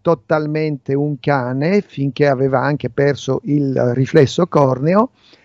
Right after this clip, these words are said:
e, eh, dopo ha reintegrato il volume liquido nel, nelle arterie e nelle vene, eh, di questo cane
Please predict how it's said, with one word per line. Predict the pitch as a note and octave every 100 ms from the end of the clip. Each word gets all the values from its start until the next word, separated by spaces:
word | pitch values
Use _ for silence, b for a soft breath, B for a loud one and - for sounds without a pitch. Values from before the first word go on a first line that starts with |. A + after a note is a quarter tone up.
| b b -
e, | G#3 F#3+ D3+
eh, | C3+ C3+ C3 B2+
dopo | D#3+ F3 - C3+
ha | B2+
reintegrato | B2 D#3+ D#3+ C#3 D3+ C#3+ D3 D3+ C#3 - B2 B2 _
il | C#3+ C3 C3 B2+ B2+ A#2
volume | B2+ C#3+ D#3 D#3 C#3+ B2+ A#2+ b b _
liquido | C3+ D#3 D#3 - C3+ B2+ B2+
nel, | B2 B2+ B2+ B2 B2 A#2+ B2
nelle | B2 B2 B2
arterie | B2 - D3 C#3+ C3+
e |
nelle | B2+ B2 B2+
vene, | C#3+ D3 C3+ A#2 b b b b -
eh, | B2+ B2 A#2+
di | A#2+ C#3 B2
questo | C#3+ C3 -
cane | - D3 C3 B2+ D#3+ G#3